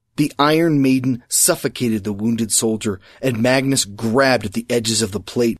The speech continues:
feeling for the seals. He tried to pry off the mask,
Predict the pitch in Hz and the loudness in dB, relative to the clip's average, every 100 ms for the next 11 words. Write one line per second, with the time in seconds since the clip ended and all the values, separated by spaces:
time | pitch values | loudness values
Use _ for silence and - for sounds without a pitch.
0 | _ - 185 165 123 98 107 104 - 123 | _ -4 0 2 2 -2 0 2 2 2
1 | 110 92 - _ _ - 185 - 202 214 | -2 -2 -4 _ _ -4 0 2 2 2
2 | 160 - 147 147 139 131 131 - 107 127 | 2 -2 -2 0 2 0 -2 -2 0 0
3 | 120 104 - | 0 -2 -4